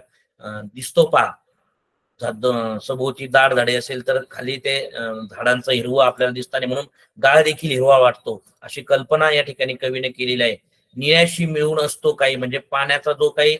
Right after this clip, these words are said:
अ, रंग आपल्याला दिसत असतो तो निळा असतो आणि निळा आणि हिरवा एकत्रित आला,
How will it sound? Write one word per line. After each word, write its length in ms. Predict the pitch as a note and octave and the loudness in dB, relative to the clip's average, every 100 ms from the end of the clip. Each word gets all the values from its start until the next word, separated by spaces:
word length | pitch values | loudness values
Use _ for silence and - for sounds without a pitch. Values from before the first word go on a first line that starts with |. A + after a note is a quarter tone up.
| _ _ _ _ | _ _ _ _
अ, 60 | B2+ | -16
रंग 520 | B2 B2 B2 D3 D#3 | -12 -8 -4 -2 2
आपल्याला 340 | D#3 D3+ D3 D3 | 2 2 0 0
दिसत 300 | D3 D3+ D3 | -2 -4 -4
असतो 400 | D3 - A2+ _ _ _ _ | -4 -6 -10 _ _ _ _
तो 100 | B2+ | -10
निळा 240 | C3+ D#3+ E3 | -2 2 2
असतो 280 | D#3 - A#2+ | 2 -2 -6
आणि 240 | A#2 B2 | -4 -6
निळा 220 | C#3 D3+ | -2 0
आणि 180 | D#3 D#3+ | 0 0
हिरवा 440 | D3 C#3+ D#3+ C3 G#2+ - | -6 0 2 2 0 -10
एकत्रित 500 | C#3+ E3 D#3+ E3+ E3 | -4 -4 -2 -6 -2
आला, 300 | C#3 C#3 | 0 0